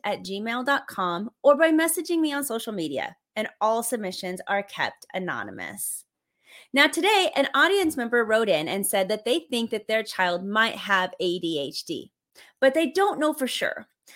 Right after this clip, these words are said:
So this parent asked, "What are the signs of A D H D, and how can I tell if I need to get my child diagnosed?" Well, thank you so much for submitting this question. Today, I'm going to give you the signs of A D H D,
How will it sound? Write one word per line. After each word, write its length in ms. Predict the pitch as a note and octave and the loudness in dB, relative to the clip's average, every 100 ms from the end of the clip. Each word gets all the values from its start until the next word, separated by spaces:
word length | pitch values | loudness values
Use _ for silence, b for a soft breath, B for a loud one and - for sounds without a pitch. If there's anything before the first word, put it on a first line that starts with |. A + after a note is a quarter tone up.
| B B | B B
So 240 | - F4 - | -2 0 0
this 260 | B3+ A4+ - | 2 0 0
parent 320 | A#4+ A#4+ - | -2 -2 0
asked, 440 | A3 F3+ A#3 - - b - | 0 0 -2 -8 -12 b -4
"What 220 | D#4 C5 | 6 8
are 120 | D#5+ | 10
the 80 | C#5 - | 8 4
signs 340 | C#4 F4 G4+ | 4 2 0
of 120 | B3 | -4
A 180 | G3 F#3 | -4 -4
D 140 | E3 D#3 | -4 -6
H 320 | B2 - - | -6 -10 -8
D, 340 | D#3 B2+ - - | -8 -10 -10 0
and 120 | D#4+ | 2
how 220 | - G4+ | 2 0
can 140 | A4+ C5 | 2 2
I 100 | B4+ | 2
tell 240 | D#4+ D#4 D4 | 2 4 4
if 100 | C#4+ | 4
I 140 | C4+ | 2
need 180 | B3 B3 | 0 -2
to 80 | A#3+ | 0
get 160 | A3+ | 0
my 200 | - G#3 | 0 -4
child 360 | G3+ F3+ F3 E3+ | -6 -4 -4 -2
diagnosed?" 760 | D3+ C#3 - - - - - _ _ _ _ _ _ _ - | -4 -4 -6 -12 -14 -16 -18 _ _ _ _ _ _ _ 0
Well, 480 | C4 D4 C#4+ C#4 - - - _ | 6 8 8 4 -6 -20 -20 _
thank 240 | D#4+ E4 E4 | 0 0 2
you 140 | E4+ | 0
so 320 | - A#3+ B3+ | 0 2 2
much 320 | A#3+ G#3+ G#3+ | 2 -2 -4
for 100 | G3 | -4
submitting 460 | G3+ G3 F#3 F3+ E3+ | -6 -4 -4 -4 -6
this 160 | D#3+ - | -8 -8
question. 560 | - D3+ - - - B B B - | -8 -8 -8 -18 -20 B B B 0
Today, 260 | B3+ B3+ | 4 6
I'm 160 | C4+ C#4 | 4 4
going 200 | C4+ C4 | 2 2
to 60 | A#3+ | 0
give 200 | A#3+ A3+ | -4 -4
you 100 | A3 | 0
the 100 | A3 | 0
signs 400 | - G#3+ A3 G#3 | 2 2 0 -2
of 100 | F#3+ | -2
A 160 | F#3 | -2
D 140 | F#3 F3 | 0 -2
H 240 | E3+ - | -4 -6
D, 300 | - C#3+ D#3 | -10 -10 -12